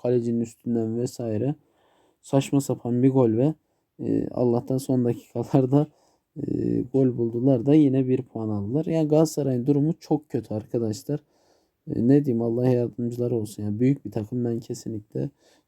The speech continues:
ligimizdeki büyük camialardan hiçbirinin küme düşmesini istemem. Tekrar Bursaspor da dahil olmak üzere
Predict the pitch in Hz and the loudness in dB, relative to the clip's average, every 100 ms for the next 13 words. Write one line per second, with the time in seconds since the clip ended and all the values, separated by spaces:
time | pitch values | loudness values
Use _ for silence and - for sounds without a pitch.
0 | - 120 123 127 123 120 113 123 123 120 | -6 -2 2 2 2 0 -4 -4 -4 -4
1 | - 127 120 117 110 113 110 135 143 135 | 0 2 2 2 0 -2 -2 -2 0 -2
2 | - 120 117 127 - 123 120 - 123 - | -4 -6 -4 -4 -4 -4 -4 -6 -6 0
3 | 135 127 - 120 127 135 127 120 127 123 | 0 0 -6 -6 -4 -4 -6 -4 -4 -2
4 | 127 131 - 117 - 127 120 110 117 120 | 0 0 -2 -12 -8 -4 -2 -2 -2 -2
5 | 117 123 120 120 117 110 107 135 | 0 0 0 0 -2 -2 -2 -2